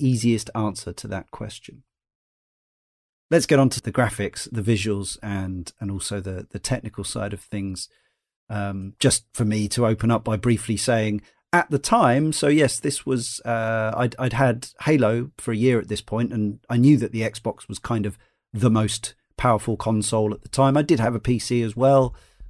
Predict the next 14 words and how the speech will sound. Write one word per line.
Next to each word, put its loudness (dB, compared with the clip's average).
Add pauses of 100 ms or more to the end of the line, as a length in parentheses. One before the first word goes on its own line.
so 4
there 4
were 2
probably 0
technical -6
things -4
happening -6
there 4
that -4
couldn't 0
be -4
done -4
on -4
consoles. -6